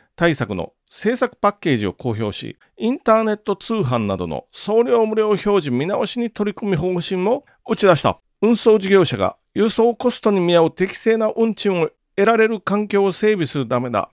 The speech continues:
実現には消費者の理解が課題となりそうだっていうところですね。まあ、政府のお話かな。物買いますよね、Amazonとか。まあ、楽天でもいいんですけど、そこで送料無料ってありますよ。っ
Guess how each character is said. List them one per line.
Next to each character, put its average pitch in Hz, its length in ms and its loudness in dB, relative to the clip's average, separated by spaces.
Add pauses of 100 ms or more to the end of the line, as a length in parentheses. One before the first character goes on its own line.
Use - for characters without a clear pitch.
(160)
実 127 260 -6
現 139 100 4
に 135 120 4
は 113 120 2
消 160 200 -2
費 165 100 -4
者 190 120 -4
の 196 100 -4
理 208 100 -8
解 226 220 -4
が 254 140 -2
課 - 180 -4
題 220 220 0
と 220 180 -2
な 214 180 -4
り 214 120 -2
そ 196 440 0
う - 40 -6
だ 156 800 -2
っ - 20 -20 (160)
て 120 100 -12
い 98 60 -8
う - 60 -12
と - 160 -16
こ - 160 -12
ろ 65 100 -14
で 76 140 -16
す - 200 -16
ね。 110 600 -10 (200)
ま 175 60 -12
あ、 139 40 -8
政 392 300 -4
府 - 140 -12
の 87 160 -8
お 73 60 -14
話 90 400 -14
か - 120 -16
な。 82 220 -16 (220)
物 214 260 -2
買 240 140 0
い 220 40 -2
ま 226 120 -2
す - 100 -8
よ 156 60 -2
ね、 135 200 -2
Amazon 101 440 -4
と 101 80 -10
か。 80 340 -12 (160)
ま 107 180 -8
あ、 - 20 -4
楽 101 180 -10
天 107 180 -8
で 98 60 -8
も 92 160 -10
い 87 60 -12
い 87 40 -12
ん 82 60 -12
で 76 100 -14
す - 100 -20
け - 100 -20
ど、 87 100 -18
そ - 160 -14
こ - 100 -8
で 175 60 -6
送 202 220 -10
料 240 180 -6
無 - 100 -8
料 - 400 -8
っ 131 40 -20
て - 120 -20 (240)
あ - 80 -12
り 131 80 -6
ま 139 80 -4
す - 120 -12
よ。 - 240 -10
っ - 20 -20